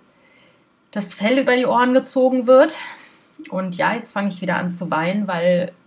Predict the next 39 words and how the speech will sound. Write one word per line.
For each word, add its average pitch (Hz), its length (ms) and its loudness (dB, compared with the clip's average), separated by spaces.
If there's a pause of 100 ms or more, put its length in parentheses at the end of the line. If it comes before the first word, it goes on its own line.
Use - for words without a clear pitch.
(320)
mich 180 240 0
das 175 220 -2
so 202 80 -6
unglaublich 196 580 -2
bewegt 190 460 -4
und 175 140 -8
traurig 190 480 -2
macht. 208 360 -8 (180)
Und 185 180 0
wenn 196 200 4
sie 240 240 -4
eben 208 420 0 (340)
bei 175 140 4
lebendigem 196 520 4
Leibe 185 320 4
gehäutet 185 520 2
werden, 160 560 0
kannst 175 320 -8
du 180 40 -8
dir - 280 -2
vorstellen, 190 680 -2
dass 170 180 -4
das - 400 -8 (580)
unfassbar 196 600 -4
schmerzvoll 165 640 -4
ist. 160 200 -8
Ich 175 100 -12
glaube, 175 220 -2
es 190 100 -6
ist - 80 -8
ein 180 120 -4
Schmerz, 170 340 -4
den 175 140 -6
können 175 140 -6
wir 165 60 -4
uns 170 140 -8
gar 156 160 -2
nicht 175 160 -8
vorstellen. 180 640 -6